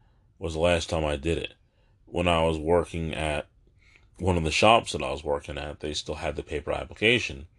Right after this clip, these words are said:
And it was weird how that worked out. You, you went in and you just sort of talked to the boss in an interview, and he would hire you then. And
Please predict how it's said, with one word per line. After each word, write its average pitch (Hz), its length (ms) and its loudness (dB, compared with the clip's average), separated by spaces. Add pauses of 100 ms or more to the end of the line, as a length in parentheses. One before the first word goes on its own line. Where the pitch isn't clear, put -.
(960)
And 76 680 0 (240)
it - 80 -16
was 95 160 -4
weird 90 260 2
how 80 120 -2
that 76 180 2
worked 69 260 -4
out. 71 240 -2
You, 71 300 -10
you 80 100 -6
went 78 200 0
in 76 100 -2
and 71 100 -6
you 71 100 -6
just 71 240 -4
sort 71 220 0
of 64 120 -6 (380)
talked 80 240 0
to 80 60 -4
the 76 60 -4
boss 71 420 2
in 76 100 -8
an 71 120 -8
interview, 73 500 -4
and 69 460 -10
he - 340 -10
would 78 160 -4
hire 73 280 2
you 69 160 -6
then. 78 380 -2 (600)
And 76 840 -2